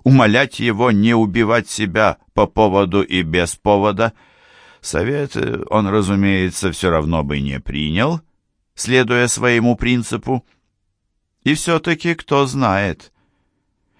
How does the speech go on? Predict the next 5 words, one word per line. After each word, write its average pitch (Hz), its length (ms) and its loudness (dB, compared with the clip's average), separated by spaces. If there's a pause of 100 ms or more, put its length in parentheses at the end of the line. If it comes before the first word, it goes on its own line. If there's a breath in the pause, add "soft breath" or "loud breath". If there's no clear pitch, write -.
(160 soft breath)
никогда 104 640 2
не 90 160 2
следует 78 720 -2
пренебрегать 82 760 -2
тем, 95 320 -2